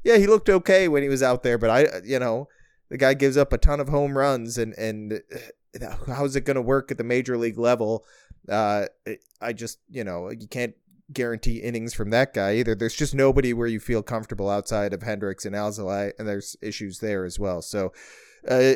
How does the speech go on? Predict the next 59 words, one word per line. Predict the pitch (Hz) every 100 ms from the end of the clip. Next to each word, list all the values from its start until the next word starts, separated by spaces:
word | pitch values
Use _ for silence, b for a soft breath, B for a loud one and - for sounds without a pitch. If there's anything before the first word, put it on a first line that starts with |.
| -
it's, | 147 -
it's | 147 - - 151 -
kind | 175 180
of | 170
been | 175
exposed. | 156 - 165 160 170 170 -
I | 123
think | 127 143 -
they | 139
can | - 135
get | 123 139 -
through | 151 151
certain | 143 156 135 127
pockets | 113 151 147 - 143 -
and | 123 104
periods | 156 160 151 143 135
of | 110
time, | 143 139 143 135
but | 123 123
after | 123 127 135
a | 123
while, | 120 147 135
it's | 107 -
gonna | 117 104
wear | 110 113
on | 113
the | 107
bullpen. | 110 123 - 101 101
It's | 98 -
gonna | 123 117
take | 117 113
a |
ton | 95 - 135 135
of | 120
creativity | 127 120 120 - 131 123 110 107
if | 98
this | 113 -
is | 110
how | 113
it's | 110 -
gonna | 110
be, | 95 117 104 - b b b
because | - 123
you're | 113
going, | 113 113 120
like | 117 117
I | 113
said, | 131 120 101
it, | 113 104 _
the | -
only | 107 127 131
way | 120 117
I |
can | - 107
see | - 135 139
it | -
working | 120 127 113 104
is | 101 110
if | 110